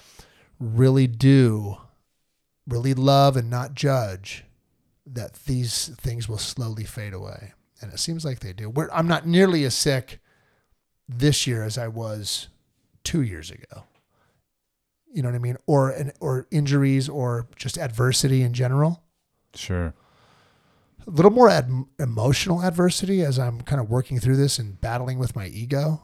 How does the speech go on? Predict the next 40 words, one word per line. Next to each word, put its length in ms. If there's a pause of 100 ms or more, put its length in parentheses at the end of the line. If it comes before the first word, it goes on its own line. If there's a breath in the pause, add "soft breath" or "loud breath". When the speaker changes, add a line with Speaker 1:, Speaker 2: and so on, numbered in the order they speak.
(100)
Speaker 2:
Mm-hmm. 280
Speaker 1:
to, 540 (960)
to 100
try 200
to 60
stay 420
within. 580 (1400)
And 100
I 60
give 160
myself 320
grace 260
too, 160
but, 240
but 80
I'm 140
really 260 (100)
actively 440
trying 260
'cause 120
it's 140
fun 380
and 100
it's 140
interesting 640
and 80
I 40
see 240
the 100
results. 400 (360 loud breath)
Um, 380 (140)
but, 360
uh, 400
but 160
physically, 720
uh, 160 (140)
I'm 100
doing 440 (300)
consistently 640
better. 340